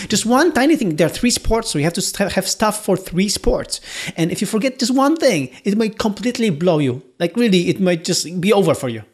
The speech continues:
Like, the race is done. So, so it's really important to have the checklist, 'cause again, this gives me the co-, the co-, this confidence, because the triathlon starts at eight A M and I'm leaving home at six A M. So leaving at six A M, half sleepy, I know I've run through the checklist.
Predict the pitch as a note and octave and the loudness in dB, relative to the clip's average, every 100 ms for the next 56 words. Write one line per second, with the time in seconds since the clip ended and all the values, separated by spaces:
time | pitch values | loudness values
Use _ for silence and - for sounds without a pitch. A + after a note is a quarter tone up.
0 | _ D#3 D3+ D#3+ E3 D#3+ F#3 - D3+ A#2 | _ -4 -2 -6 -6 -2 0 -2 -4 -6
1 | A#2 - - - - - - F3+ - - | -8 -14 -16 -16 -14 -2 2 4 2 -6
2 | - F3+ F#3 G#3 G#3 A#3 A#3 A3 G3 G3 | -2 -2 2 2 2 2 2 2 2 0
3 | A3 - B2+ - E3 - F3 G#3 D3+ D#3+ | -2 -4 -6 -4 -4 -4 -2 0 0 0
4 | - G3+ G3 F3 F3+ E3+ D#3+ D#3 D#3+ F3+ | -2 -2 0 -2 -2 -4 -2 -2 -2 -2
5 | D3 G3+ G3 C3+ C#3+ - - - - D#3 | -2 -2 0 -2 -2 -4 -8 -10 -4 -2
6 | B2+ C3+ C3 E3 E3+ D#3+ D3+ D3+ D3 E3 | 0 0 2 0 2 0 -2 -4 -4 -4
7 | D#3+ D3+ C3 D#3 F#3+ - - C#3 C3+ E3 | 0 2 2 0 -4 -8 -4 0 2 2
8 | E3+ C3 C#3+ C3+ - - G3+ - B2 A2 | 2 2 0 0 0 0 2 2 -2 -2
9 | G2 D#3 - - - D3+ D3 G#3+ A#3 G#3 | -4 -8 -10 -10 0 2 4 2 2 0
10 | G3+ F3+ F#3+ D3+ B2 F3+ F#3+ - G3 F#3+ | -2 0 2 2 0 0 0 2 2 2
11 | B2 E3 G3 - - F#3 F#3 F3+ G3+ B2+ | 2 0 -2 -10 -4 2 4 4 4 0
12 | - D3 D3 G#3 G3 G#3 A3+ - A2+ - | -4 -4 0 0 2 0 0 -2 -4 -6